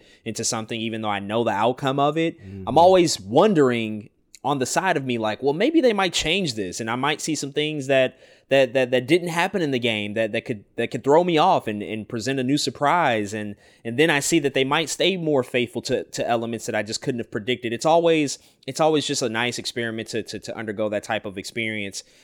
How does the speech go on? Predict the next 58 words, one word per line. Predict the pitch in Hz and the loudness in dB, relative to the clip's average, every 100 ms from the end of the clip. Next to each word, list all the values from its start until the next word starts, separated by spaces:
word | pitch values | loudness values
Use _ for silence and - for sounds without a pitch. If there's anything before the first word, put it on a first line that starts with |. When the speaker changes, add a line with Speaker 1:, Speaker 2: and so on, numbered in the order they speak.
| _ - | _ -2
Speaker 1:
every | 120 120 | 0 0
single | - 120 104 98 | -2 -2 -2 -2
week. | 120 110 | -2 -2
And, | 107 | -6
and | 98 107 | -6 -4
what | 123 123 | -2 0
they | 120 | -2
did | 113 101 | -2 -6
here | - 113 110 110 | -4 -2 0 -2
from | 98 110 | -4 -8
a | 98 | -4
visual | 95 147 147 143 | 0 2 4 2
perspective, | 135 - 131 123 127 123 | 0 -4 -2 -2 -2 -4
which | 113 - | -4 -8
I | 110 | -8
think | 113 | -8
this | 110 120 | -10 -6
might | 113 | -4
be | 107 | -4
the | |
most | 104 104 - | -6 -8 -4
beautiful | 117 110 110 | -4 -2 -2
episode | 110 - 113 98 | -2 -4 -6 -4
thus | 95 92 - | -6 -10 -4
far, | 120 120 117 117 110 - - - | 0 4 4 2 0 -8 -20 -10
and | 110 | -8
an | 107 | -4
emotional | 104 143 143 131 | 4 4 4 0
perspective, | - 107 - 104 - 95 95 85 - | 0 -4 -2 -2 -4 -6 -8 -6 -4
everything | 120 127 117 107 | -2 -2 -2 -4
that | 101 | -4
we | 101 | -4
had | 104 107 101 | -2 0 0
with | 98 98 | -4 -8
the | |
relationship | 92 98 110 - - 98 - | -6 -4 -4 -6 -6 -6 -4
building | 113 120 127 135 151 - _ _ - | 0 2 4 2 -2 -10 _ _ -8
and | 120 | -6
the | 107 | -4
new | 120 | -4
characters | 117 127 120 131 120 | -4 -2 -2 -2 -2
that | 123 | 0
were | 123 | -2
introduced | 123 123 131 123 - | -4 -4 -4 -4 -4
here | 127 131 | -2 -2
and | 117 | -4
just | 107 - | -8 -8
the | |
world | 92 107 127 135 | -4 0 0 2
building | 139 139 127 | 2 2 -2
in, | 113 | -4
in | 85 107 | -6 -8
addition | 101 120 135 | -4 -6 -6
to | - 127 | -4 -2
all | 131 139 | 0 0
of | 139 | -2
that | 135 | -4
stuff, | - 143 143 | -2 0 0